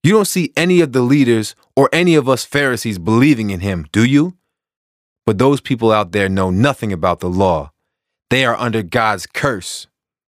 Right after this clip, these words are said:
Verse fifty, "But Nicodemus was there in that group.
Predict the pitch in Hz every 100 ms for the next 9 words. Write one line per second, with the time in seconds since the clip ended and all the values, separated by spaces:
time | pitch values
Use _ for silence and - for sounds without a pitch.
0 | _ _ _ _ _ - 82 92 - 110
1 | - 78 71 _ _ _ 104 98 98 147
2 | 151 123 156 117 - 95 87 98 95 87
3 | 113 120 117 110 92 127 107 -